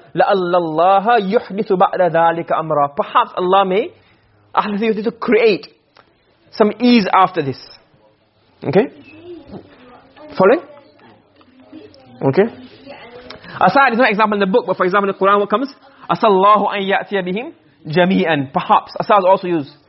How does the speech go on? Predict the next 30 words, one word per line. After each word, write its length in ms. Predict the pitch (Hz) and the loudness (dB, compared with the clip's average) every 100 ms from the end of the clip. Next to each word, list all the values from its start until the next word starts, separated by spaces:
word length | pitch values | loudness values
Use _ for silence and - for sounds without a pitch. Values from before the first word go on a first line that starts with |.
| _ | _
He's 100 | - | -8
gonna 140 | 208 226 | -4 -2
give 120 | 208 | 0
one 120 | 254 | 0
example 300 | 196 180 175 | 0 0 0
of 60 | 160 | 0
la'alla. 580 | - 175 143 - - - _ _ - | 0 2 0 0 -6 -20 _ _ -2
Uh, 500 | 131 131 120 - - | 2 2 0 -4 -4
asa, 540 | 156 220 247 339 - - | 0 2 2 -2 -14 -8
there's 120 | 156 | -4
no 60 | |
example 260 | 175 180 160 | -2 -2 -4
in 60 | 151 | -6
the 100 | 156 | -4
Quran. 220 | 160 190 _ - | -4 -6 _ -2
No 120 | 214 | 2
example 260 | 185 196 185 | 4 2 2
in 40 | |
the 60 | 170 | 2
book, 260 | 185 - - | 0 0 -4
but 100 | 170 | -2
there's 100 | 165 | -2
example. 260 | 170 180 | -2 -2
Look 80 | 185 | -2
at 60 | 165 | 0
the 60 | |
hasha 240 | 190 - 190 - - - - | -2 -2 -6 -6 -16 -12 -2
of 100 | 139 | 2
our 140 | 156 | 4
note. 240 | 196 185 | 2 0